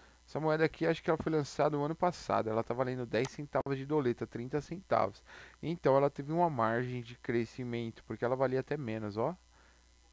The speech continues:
Sabia, sabia que ela teve uma margem de crescimento. De repente deu um pico, mano. E acho que o pico foi hoje mesmo, ó.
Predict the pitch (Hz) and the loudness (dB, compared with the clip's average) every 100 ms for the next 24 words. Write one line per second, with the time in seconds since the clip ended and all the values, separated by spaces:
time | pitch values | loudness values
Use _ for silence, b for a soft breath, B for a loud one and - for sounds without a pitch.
0 | _ - - - 113 127 120 170 170 135 | _ -20 -18 -4 -2 0 -2 -2 2 4
1 | 95 90 - 113 131 131 170 143 120 117 | 4 0 -2 -2 -2 -8 -2 -2 2 -2
2 | - 120 113 107 104 104 104 104 107 107 | 0 -2 -2 0 -2 -2 -6 -8 -6 -8
3 | - 107 95 - - B B B B - | -8 -6 -6 -8 -18 B B B B -4
4 | 147 143 139 143 139 151 185 - 156 - | -2 0 -4 -6 -4 -4 -4 -8 -8 -6
5 | 117 107 107 135 156 - 143 - 143 - | -4 -2 -2 0 0 -2 -10 -8 -8 -4
6 | 160 180 156 175 190 220 - 143 123 156 | 2 4 4 2 -2 -6 -6 -2 -2 -2